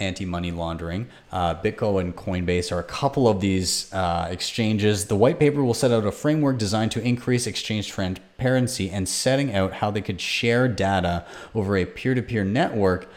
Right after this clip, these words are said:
and a type of bulletin board. Um, now, participants would share addresses on the board, and if another member claims an address,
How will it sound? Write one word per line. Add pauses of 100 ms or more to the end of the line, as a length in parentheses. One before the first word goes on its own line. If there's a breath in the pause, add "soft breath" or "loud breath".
(400 loud breath)
and
a
type
of
bulletin
board. (300 loud breath)
Um, (100)
now,
participants
would
share
addresses (220 loud breath)
on
the
board,
and
if (180)
another
member
claims
an
address,